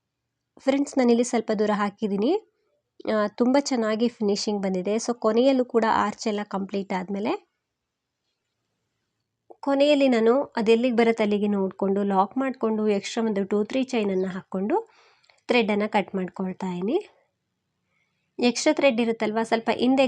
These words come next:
ನೀಟಾಗಿ ಗಮ್ ಹಾಕಿ ಅಂಟಿಸ್ಕೊಳ್ಬೇಕು. ಈ ರೀತಿ ಡಿಸೈನ್ ಬರುತ್ತೆ.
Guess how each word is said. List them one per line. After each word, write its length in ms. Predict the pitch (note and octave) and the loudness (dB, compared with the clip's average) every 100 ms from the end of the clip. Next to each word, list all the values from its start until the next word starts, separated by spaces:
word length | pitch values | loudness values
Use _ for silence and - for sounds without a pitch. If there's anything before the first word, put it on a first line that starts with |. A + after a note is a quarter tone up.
| A3+ | 2
ನೀಟಾಗಿ 500 | A#3+ B3 A3+ G#3+ B3 | 2 2 0 0 0
ಗಮ್ 240 | G#3 G#3 | 0 0
ಹಾಕಿ 260 | G3+ F#3+ - | -2 -4 -4
ಅಂಟಿಸ್ಕೊಳ್ಬೇಕು. 960 | A#3+ F#3+ G#3 - G3+ G3 F#3 F3 - E4 G#4 - _ _ _ - | -4 -2 -4 -4 -2 -2 -2 -6 -4 -4 -4 -10 _ _ _ -2
ಈ 140 | C#4+ | 2
ರೀತಿ 240 | C#4 A#3 B3+ | 2 2 2
ಡಿಸೈನ್ 420 | A3+ G#3 A3+ A3+ | 2 2 2 0
ಬರುತ್ತೆ. 340 | G#3 F#3+ F#3 | 0 -4 -2